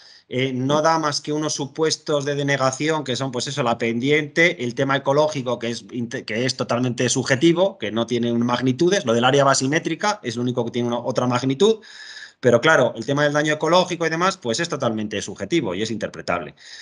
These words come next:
Eh, como no especifica nada más, pues depende un poco, a veces te tienes que pelear, pero bueno, que tal,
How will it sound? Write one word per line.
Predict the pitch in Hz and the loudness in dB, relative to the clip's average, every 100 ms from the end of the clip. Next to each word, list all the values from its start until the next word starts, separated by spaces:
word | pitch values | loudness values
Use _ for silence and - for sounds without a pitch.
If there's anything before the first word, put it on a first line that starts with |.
| - - | -20 -4
Eh, | 117 120 120 120 | 2 4 4 2
como | 117 | 2
no | 123 | 4
especifica | 151 - 170 165 175 170 | 2 2 0 0 0 2
nada | 160 165 | 2 2
más, | 175 190 - | 2 0 -2
pues | - 131 123 113 | -6 -4 -2 -4
depende | 120 143 160 | -2 0 0
un | 147 | -2
poco, | 165 | 0
a | 147 | 2
veces | 147 147 | 0 -2
te | |
tienes | 139 151 | -6 -6
que | 135 | -4
pelear, | - 85 90 87 - | -6 -4 -2 -4 -6
pero | 92 | -4
bueno, | 107 104 80 | -4 -4 -8
que | - 92 92 90 90 90 | -6 -4 -2 -2 -2 -2
tal, | 90 104 | -2 -2